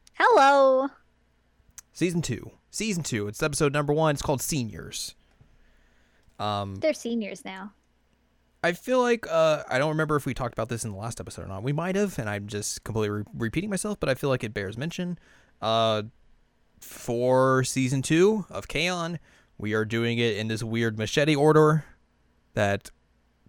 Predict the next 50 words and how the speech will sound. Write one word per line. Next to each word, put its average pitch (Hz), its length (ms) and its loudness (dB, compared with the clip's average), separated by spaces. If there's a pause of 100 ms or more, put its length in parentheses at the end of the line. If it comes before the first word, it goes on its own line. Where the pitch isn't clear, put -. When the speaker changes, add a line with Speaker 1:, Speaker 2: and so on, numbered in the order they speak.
(120)
Speaker 2:
tries 127 360 4
to 123 200 0
fit 131 240 -2
everything 123 420 -2
chronologically 123 720 -2
together, 156 480 0 (560)
'cause - 160 0
some 123 120 8
of 120 60 4
the 117 60 6
Speaker 1:
Mm-hmm. 117 80 4
Speaker 2:
O 117 60 2
V 113 260 2
As 110 140 -2
are 101 400 -4 (680)
in 113 240 -6
different 117 400 -6
spots 117 500 -6
within 120 300 -4
the 139 80 -2
season. 196 480 -4 (140)
So 98 440 -6 (580)
if - 160 -8
you 101 140 -4
are 101 140 0
following 107 480 0
along 113 300 0
with 170 140 0
us, 214 400 0
here 110 220 0
it, 107 180 2
once 127 280 0
again, 143 340 2
if - 380 -8
I 104 200 -2
already 107 200 -2
said 113 180 -4
this 107 100 -8
before, 151 320 0
is 117 280 -2
our 107 140 0
order 110 440 2
how 113 180 2
we're 107 140 -2
going 104 160 -4
to 104 60 -10
be 104 80 -6
watching 101 360 -6
season 104 380 -10
two. 247 320 -2